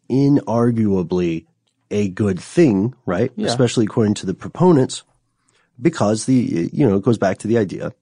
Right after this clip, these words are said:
Speaker 1: that this could save lives. And we know that continual monitoring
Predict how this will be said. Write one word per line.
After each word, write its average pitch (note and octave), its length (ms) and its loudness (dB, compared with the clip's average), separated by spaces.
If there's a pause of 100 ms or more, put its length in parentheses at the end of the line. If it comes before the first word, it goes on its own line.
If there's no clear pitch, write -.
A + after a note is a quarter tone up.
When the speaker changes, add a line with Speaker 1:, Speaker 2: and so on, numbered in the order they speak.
(120)
Speaker 1:
that - 160 -4
this F#2+ 200 -6
could F2 160 -4
save D#2+ 340 -6
lives. - 440 -4 (440)
And A2 500 2
we A2+ 340 -2
know A#2 440 2
that F#2 380 -2 (280)
continual A2+ 680 2
monitoring F#2+ 880 -2